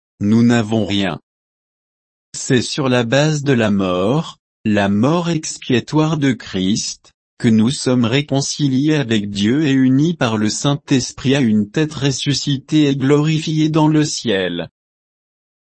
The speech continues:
Tout repose sur la base solide d'une rédemption accomplie. Le péché est ôté, l'inimitié est mise à mort, toutes les barrières sont supprimées, Dieu est glorifié,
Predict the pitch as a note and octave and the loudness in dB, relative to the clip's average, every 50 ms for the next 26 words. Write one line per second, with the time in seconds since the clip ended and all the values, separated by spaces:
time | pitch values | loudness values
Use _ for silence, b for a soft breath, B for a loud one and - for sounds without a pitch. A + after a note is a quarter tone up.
0 | _ - - E3+ E3+ D3+ D3+ C#3+ C3+ B2+ - - D3 C3+ A#2 G#2+ G#2 A2 B2+ C#3 | _ -10 -6 -4 -4 0 0 0 0 0 0 0 2 2 2 0 -2 -2 -2 -2
1 | D#3 - - - A#2+ F#2+ G2 G#2 A#2 G#2 F#2 A2 A#2 A#2 G#2+ G#2 A2 B2 D3 D#3 | -2 -4 -2 -2 0 2 2 2 2 2 2 2 0 0 0 -2 0 0 0 -2
2 | D3 - - D#3 D#3 D#3 D#3 C#3+ B2+ A2+ G#2 G#2+ G#2+ G#2+ G#2+ G2+ F#2+ A#2 C3+ C3+ | -2 -2 0 0 2 2 0 0 0 -2 0 0 2 2 2 0 0 0 -2 0
3 | C3 C3 C3 B2+ - - - - C3+ C3 C3 C3+ C#3+ C#3+ - D#3 D3+ C3+ - - | 0 -2 -2 -4 -6 -6 -4 -2 0 0 0 0 0 0 0 0 0 0 0 -2
4 | A2+ G2+ G2+ F#2+ F2 - _ _ _ _ _ _ _ _ _ _ _ _ _ _ | -2 -2 -2 -2 -4 -6 _ _ _ _ _ _ _ _ _ _ _ _ _ _
5 | _ _ _ _ _ _ _ - A2 G#2 G#2+ A2 G2 - - B2 A#2+ - - - | _ _ _ _ _ _ _ -2 0 2 2 2 2 2 0 0 0 0 -2 0
6 | D#3+ D#3 D3+ B2+ A2+ - B2 A2 G#2 - - G2+ G2 G2 A2 G2 G2 - _ _ | 0 0 0 -2 -2 -2 -2 -2 -2 -2 -2 0 2 2 2 0 -4 -8 _ _
7 | _ - A2+ G#2+ G#2 A#2+ D3+ E3 E3+ E3+ D#3+ D#3 D3+ D3 - - - B2+ B2 B2 | _ -2 0 0 2 2 2 2 2 2 2 0 0 0 -2 -2 0 2 2 2
8 | C3 C#3 C3 A2 A2 B2+ D3 D3 B2 A#2 G#2 G2+ G2 F#2+ F#2 F2+ F2+ F#2 G#2+ C3 | 2 2 2 2 2 2 2 2 0 0 0 0 0 0 0 0 0 0 0 0
9 | D#3 E3 - - _ _ _ _ _ _ - F#3+ F#3+ F#3+ - D#3 C3+ B2 G#2 F#2 | -2 -4 -6 -12 _ _ _ _ _ _ -4 -4 -2 -2 0 0 2 2 2 2
10 | A2+ B2 B2 B2+ C3+ C3+ D3 D3+ D#3 D3+ - - - A2 G2 - - - - D3+ | 0 0 0 -2 -2 0 0 0 0 -2 -6 -6 -4 -4 -4 -4 -4 -6 -6 -6
11 | D#3 - - A2+ G#2 G2 G2 F#2+ F#2 G2+ B2+ D#3 D#3 _ _ _ _ _ - G#2 | -6 -2 0 2 2 4 4 4 2 2 0 0 -4 _ _ _ _ _ -10 -8
12 | F#2+ F#2+ G2 A2 C3 D3+ D#3 D3+ C3 A2+ A2+ A#2 A#2+ C3 B2 B2 B2 G#2+ - - | -6 -2 0 2 2 4 4 2 2 0 2 2 2 2 2 0 -2 -2 -2 -2
13 | G#2 F#2 F2+ F2+ F2+ F2 F2 F2 F#2+ B2 E3 | 0 0 2 2 2 2 2 2 0 -2 -6